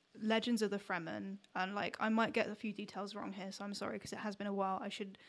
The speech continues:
I didn't have much time. I didn't do any research. I'm just remembering stuff from years ago. But he, um, so Shai-Hulud,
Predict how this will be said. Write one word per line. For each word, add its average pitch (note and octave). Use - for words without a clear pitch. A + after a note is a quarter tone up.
I -
didn't G#3
have G#3
much -
time. G#3
I G3+
didn't G#3
do A3
any G#3+
research. -
I'm G3+
just G3
remembering F#3+
stuff F#3
from -
years G3+
ago. -
But A3
he, B3+
um, G3+
so B3
Shai-Hulud, C4